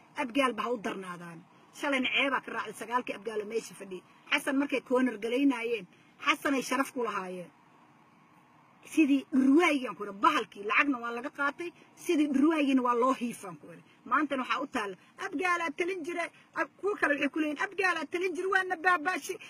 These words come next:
Abgaalaa saan na yeelay, Abgaalaa kan na yeelay. Inta layna ku yimaado, ha layna garaaco, maalinba qabiil inta idiin yimaado, ha idin garaaco.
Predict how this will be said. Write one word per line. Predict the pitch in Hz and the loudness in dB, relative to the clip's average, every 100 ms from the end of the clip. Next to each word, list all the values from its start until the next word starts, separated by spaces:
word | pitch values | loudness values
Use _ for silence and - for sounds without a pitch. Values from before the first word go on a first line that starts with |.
| - | 0
Abgaalaa | 285 381 381 370 | 2 4 4 2
saan | - 392 370 | 4 4 4
na | 370 | -2
yeelay, | 370 370 359 - - | 2 2 2 -4 0
Abgaalaa | 370 294 381 359 349 | 0 4 4 6 4
kan | 403 381 | 4 2
na | 370 | 2
yeelay. | 359 339 311 - _ _ _ _ _ _ _ _ | 4 4 2 -6 _ _ _ _ _ _ _ _
Inta | 254 - | -6 0
layna | 359 320 311 | 2 4 4
ku | 370 | 4
yimaado, | 311 277 | 4 2
ha | 294 | 0
layna | 285 262 | 0 0
garaaco, | 226 240 233 254 | 0 0 0 4
maalinba | 262 285 262 | 4 4 0
qabiil | 262 269 254 | 0 -2 -2
inta | - | -8
idiin | 294 254 285 | -4 0 2
yimaado, | 254 220 | 0 -2
ha | 220 | -2
idin | 233 208 | -2 -4
garaaco. | 180 180 165 175 | -12 -12 -14 -20